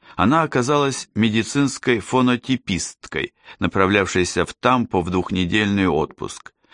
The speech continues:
в гости к дочери и ее мужу. Звали ее Сарой, и разговор у нас с самого взлета завязался о медицине. За пять лет, прошедших после китайского космического фейерверка,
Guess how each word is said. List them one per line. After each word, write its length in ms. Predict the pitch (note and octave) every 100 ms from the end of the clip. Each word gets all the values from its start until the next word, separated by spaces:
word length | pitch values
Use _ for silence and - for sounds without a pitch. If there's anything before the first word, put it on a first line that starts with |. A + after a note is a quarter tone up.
| -
в 60 | -
гости 400 | B2 D3 - B2
к 100 | G#2+
дочери 540 | A#2 C#3 - A#2+ A2 G2+
и 120 | G2+
ее 360 | G2 F#2+ G#2
мужу. 520 | G2 F2+ D#2+ C2+ C2+ - _ _ _ _ _ _
Звали 380 | - G#2 D3 D#3
ее 320 | C3 A#2+ B2
Сарой, 560 | B2 - D#2 D2+ C2+ - _ _ - -
и 80 | G2+
разговор 480 | G#2+ G2 A2+ C3+ C3
у 80 |
нас 200 | A#2 A2+
с 60 | -
самого 380 | G#2+ G2+ F#2+ F2+
взлета 460 | E2+ F#2+ A2+ G#2
завязался 800 | E2+ E2+ D#2+ E2 F2 D#2 - D2+ -
о 100 | D#2+
медицине. 800 | D#2 D2+ D2 - - A1+ G1+ - _ _ _ _ _ _ _ _ _ _ -
За 240 | F2+ G2
пять 320 | - G2+ -
лет, 320 | G#2 A#2+ G2+ - - -
прошедших 600 | - F#2+ G#2 F#2 - F2
после 360 | F#2 F2 F2+ F2
китайского 680 | F#2 E2+ F2 E2 F2+ F2
космического 840 | E2 E2 F2+ E2+ E2 - E2+ D#2+
фейерверка, 840 | D2+ E2 D#2 C#2+ D#2+ A#2 A2+ A2+